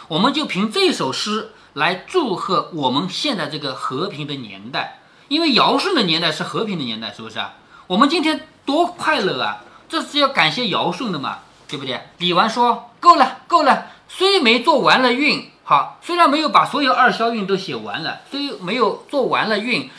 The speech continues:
剩的字若生扭用了，倒是不好了。就是剩下的那些字，你如果非要用上去的话，那也不怎么好，是不是啊？说着，大家来细细的品评一回，读湘云的多。你看这里面不是史湘云的句子最多嘛，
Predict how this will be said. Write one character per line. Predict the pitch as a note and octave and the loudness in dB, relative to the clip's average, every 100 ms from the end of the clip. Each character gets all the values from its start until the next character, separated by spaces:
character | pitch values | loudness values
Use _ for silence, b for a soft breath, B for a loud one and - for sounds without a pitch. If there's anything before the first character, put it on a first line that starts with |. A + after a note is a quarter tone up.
| B - | B -8
剩 | - G4 A#3 | -2 0 0
的 | |
字 | A3+ D#4 G#3 | -4 -4 -4
若 | B3+ C#4+ | 6 6
生 | - F#4+ F#4+ | 6 0 0
扭 | A3 C#3+ | 0 0
用 | D4 C#4 | 0 0
了， | C#3 G#2+ | -2 -2
倒 | G3 F3 | 0 0
是 | F3 | -2
不 | F3 A#3+ | -6 -6
好 | A2 G2+ | -6 -10
了。 | G2+ - B B - | -14 -18 B B -8
就 | E4 | -4
是 | D4 | -2
剩 | F#4+ | 0
下 | D4+ | 0
的 | A#3+ | 2
那 | B3 | 0
些 | A3+ B3+ | -2 -4
字， | A3 | -4
你 | D#3+ | -2
如 | G3+ | -2
果 | D#4 | -4
非 | - A4 G#4+ | -2 2 6
要 | F#4+ | 6
用 | C4+ | 6
上 | G#3+ G#3 | 4 2
去 | G3 | 0
的 | F3 | -2
话， | E3 D3+ C3 A#2 G#3 | 2 4 4 2 -2
那 | |
也 | D4 | -4
不 | - | -4
怎 | C4+ | -4
么 | A#3 | -4
好， | D#3 A#2+ G#2 | -4 -6 -8
是 | C#3+ | -10
不 | D#3+ | -8
是 | D#3+ | -2
啊？ | C#3+ C3+ B B | -2 -2 B B
说 | - F4+ | 2 4
着， | D4 G3 | 6 4
大 | - B3+ | 6 4
家 | A3+ | 4
来 | G3 F#3 | 2 0
细 | D4 C4+ | -2 -4
细 | G#3 | -4
的 | G3 | -8
品 | G3 - C#3+ A#2 | -10 -8 -6 -6
评 | A2 - C3+ B2 | -8 -10 -8 -6
一 | C4 | -6
回， | - A#2 A2 - B - | -6 -10 -12 -14 B -4
读 | G3 C#4+ E4 - | 2 2 0 -4
湘 | - C#4 B3 | 0 2 2
云 | F3 | 0
的 | D3+ | -4
多。 | D#3 D3 - | -4 -8 -10
你 | E3+ | -6
看 | D#3 A3 | -4 -2
这 | |
里 | B3 | -4
面 | F#3+ | -4
不 | B3+ | -6
是 | A3+ | -10
史 | - - | -10 -8
湘 | E3+ C4 | -2 -2
云 | A#3+ | -2
的 | |
句 | A#3 B3+ | -4 -6
子 | G#3+ | -8
最 | G#3+ D4 | -4 -6
多 | G3 C4+ D4+ | -4 -4 0
嘛， | D4 C3+ - | 4 4 2